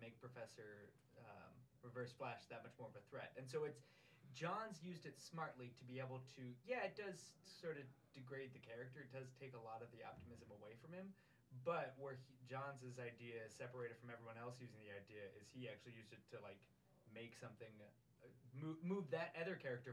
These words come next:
forward, too. So, I think you're right. You're definitely right. But, uh, John's, at least in the initial story, in the initial setup of it, did a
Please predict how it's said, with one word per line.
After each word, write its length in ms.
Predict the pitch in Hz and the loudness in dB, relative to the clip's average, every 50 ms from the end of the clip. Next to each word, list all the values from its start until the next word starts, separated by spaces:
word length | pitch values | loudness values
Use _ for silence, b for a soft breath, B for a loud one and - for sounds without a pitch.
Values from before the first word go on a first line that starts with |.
| 123 - | 0 2
forward, 320 | 127 120 113 107 - - | 2 2 2 0 -6 -6
too. 240 | - - - 123 - - - - - - - - - B B B B B B | -6 -4 -4 -4 -4 -8 -14 -18 -18 -18 -20 -16 -4 B B B B B B
So, 640 | - - - 147 135 127 123 120 120 117 - - - - | -6 2 8 8 10 10 10 6 6 4 4 2 0 2
I 100 | - - | 2 4
think 220 | - 214 208 185 170 | 4 4 0 2 0
you're 80 | 151 123 | 2 2
right. 160 | 123 107 - - - - | 2 2 0 -2 -4 -4
You're 80 | 143 147 | 4 6
definitely 320 | 180 175 170 175 160 143 123 | 6 6 6 2 0 2 2
right. 240 | 131 123 113 104 - B B B B B B B B - 120 - - | 2 2 2 2 0 B B B B B B B B -10 -8 2 4
But, 320 | 127 123 117 117 - - - - - - - - - - - - - - - - - - - 123 | 4 6 6 4 0 0 -6 -14 -14 -14 -14 -20 -20 -20 -20 -20 -20 -20 -20 -20 -20 -16 -14 -14
uh, 80 | - - - - - - | -14 -12 -14 -16 -10 -4
John's, 400 | 151 139 143 143 139 139 127 131 | 0 2 4 4 2 2 0 0
at 160 | 139 - 123 127 | -2 -2 -2 -2
least 300 | 131 131 123 127 - - - | -2 0 0 -2 -4 -8 -6
in 80 | 127 127 127 | -4 0 0
the 360 | 123 120 120 117 117 113 110 - - - 110 113 113 | 0 0 0 -2 -4 -6 -8 -10 -8 -4 -4 -4 -2
initial 720 | 117 123 120 - - 127 113 110 107 104 101 101 98 - - - | 0 -2 -2 0 0 0 0 0 0 -2 -4 -4 -6 -8 -10 -12
story, 400 | - - - 117 110 110 107 104 | -12 -6 -4 -4 -2 -2 -2 -4
in 80 | 104 101 | -4 -6
the 80 | 101 104 104 | -6 -8 -8
initial 400 | 104 107 - - 120 107 107 - | -8 -10 -6 -6 -4 -4 -4 -6
setup 320 | - - 127 110 110 - | -6 -4 -2 -2 -2 -2
of 160 | - 101 - 127 | -2 -6 -4 -6
it, 160 | 123 117 - - | -8 -8 -8 -10
did 160 | - 113 104 | -10 -8 -8
a 60 | 101 | -8